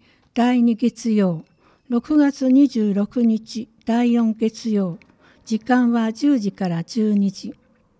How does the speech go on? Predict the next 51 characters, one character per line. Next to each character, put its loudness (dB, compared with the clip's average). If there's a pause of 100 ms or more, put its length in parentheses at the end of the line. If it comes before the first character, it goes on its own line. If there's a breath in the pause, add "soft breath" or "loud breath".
(760 soft breath)
エ 0
ス -12
テ -2
ィ 4
ー 2
テ -2
ィ -2
ー -
ク -2
ラ 0
ブ -8
は -4 (320 soft breath)
今 -4
年 -2
初 -2
め 4
て -8 (240 soft breath)
千 -6
葉 -2
県 -4
障 2
害 2
者 -6
ス -14
ポ 0
ー 0
ツ -14
大 -4
会 -6
に -4
参 -4
加 -8
す -6
る -4
こ -8
と -6
に 0
な -2
り -4
ま -2
し -12
た。 -8 (600 soft breath)
初 -2
め 6
て -2
の 0
参 -2
加 -6
で -4
あ -2
り、 -6